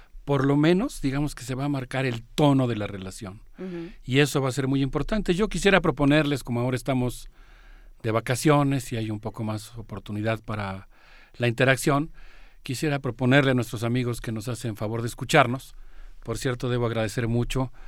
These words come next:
Speaker 1: a Adrián y a un grupo de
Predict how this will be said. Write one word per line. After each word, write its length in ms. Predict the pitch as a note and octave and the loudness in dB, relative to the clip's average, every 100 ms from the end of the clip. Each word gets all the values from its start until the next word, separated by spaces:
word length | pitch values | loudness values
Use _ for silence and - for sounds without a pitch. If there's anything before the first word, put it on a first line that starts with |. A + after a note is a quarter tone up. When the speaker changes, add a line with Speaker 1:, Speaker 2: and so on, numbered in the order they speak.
| - - - - - | -6 -4 -4 -6 -6
Speaker 1:
a 260 | A2 G#2+ A#2 A#2 | -4 -4 0 2
Adrián 540 | A#2+ B2+ C3 B2+ C3+ - - - - - - | 4 6 6 6 2 0 2 4 4 2 0
y 80 | C3 | -2
a 80 | B2 | -2
un 80 | A#2+ | 0
grupo 340 | B2 A#2+ B2 | -2 -2 -6
de 560 | A#2 A2 G#2 G#2 G#2 | -4 -4 -4 -4 -6